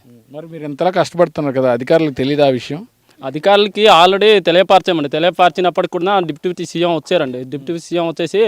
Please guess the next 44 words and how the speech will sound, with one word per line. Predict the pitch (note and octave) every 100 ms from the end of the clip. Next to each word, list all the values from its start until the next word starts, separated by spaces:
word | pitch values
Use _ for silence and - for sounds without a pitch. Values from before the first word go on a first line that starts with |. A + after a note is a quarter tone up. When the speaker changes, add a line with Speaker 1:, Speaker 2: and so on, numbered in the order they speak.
| F3 _ - _ C#3
Speaker 2:
already | D#3 E3 E3 E3
శంకుస్థాపన | D3+ D#3 - E3 D#3+ D#3+
కోసం | D#3+ D#3+ D#3+
వచ్చారు. | D3+ - D#3+ F3+
జనవరి | D#3 D#3 E3+ E3+
నెల | E3
నుంచే | E3+ E3 F#3
స్టార్ట్ | D#3+ D3+ E3+
చేసేస్తామన్నారు | E3 E3 E3 D#3+ D#3+
కానీ | D3+ E3 F3+ D3
ఇప్పటికి | B2+ E3 -
కూడా | D#3
స్టార్ట్ | - D#3 D#3
చేయలేదండి. | D#3 B2+ A2 A2 B2 A#2+ B2+
Speaker 1:
ఎవరు, | D3+
పవన్ | - D3
కళ్యాణ్ | D3+ F3 E3
గారు | D3
వచ్చారు | C3+ D3+
మీ | C#3+
ఊరు? | C3+ C#3+ G#3+ D4 _
Speaker 2:
మా | C#3+ C#3
ఊరు | D#3+ E3+
రాలేదండి. | D#3 D#3+ D3+ C3
కిందన | B2+ C#3+ D3+ F3+ D#3+ C3+
బల్లగారు | C3 D3 D#3+ D#3+ D#3+ D3+
మీదన | D3 D#3 D#3+ D#3 D#3+ D#3+
కాన్సెప్ట్ల | D3 D#3+ D#3+ D#3+
దగ్గర | D#3 D3 C#3+ - _
అక్కడ | - E3
వరకు | D#3+ D3+
వచ్చారండి. | C3+ C#3+ B2 A2+ -
Speaker 1:
ఉమ్. | C3+ C3 G#2+ _ _ D3
Speaker 2:
అక్కడ | D3+
నుంచే | E3 E3 G3
మళ్ళీ | E3+ D#3+ D#3
రిటర్న్ | C#3+ D#3+ D3
కిందికి | C#3 C#3
వెళ్ళిపోయారండి. | B2+ A#2 A2 G#2+ B2 A#2+ E3+
Speaker 1:
So |
మరి | E3+ D3+
ఇప్పుడు | D3 D3+ C#3
మీ | C3+ C#3
ఊర్లో | C#3+ F3 F#3